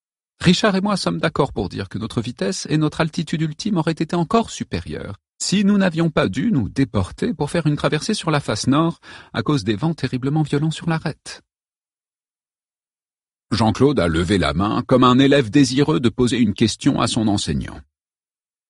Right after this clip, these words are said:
Mais vous avez dû faire demi-tour à cause d'un problème de valve dans l'équipement de Bruce.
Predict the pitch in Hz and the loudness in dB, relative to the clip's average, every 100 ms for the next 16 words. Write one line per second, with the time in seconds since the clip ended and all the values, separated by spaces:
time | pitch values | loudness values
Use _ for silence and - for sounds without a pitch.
0 | _ _ _ _ _ _ - 107 139 120 | _ _ _ _ _ _ -2 4 6 6
1 | 110 98 98 87 - 113 87 87 92 - | 2 2 0 -2 -2 -2 0 2 2 2
2 | 139 175 - 98 - 113 101 92 107 101 | 0 2 0 -2 -2 -2 0 0 2 4
3 | 117 90 82 127 98 92 98 90 98 120 | 4 4 4 2 0 0 2 0 0 0
4 | 110 135 202 - - | 0 0 0 -2 -14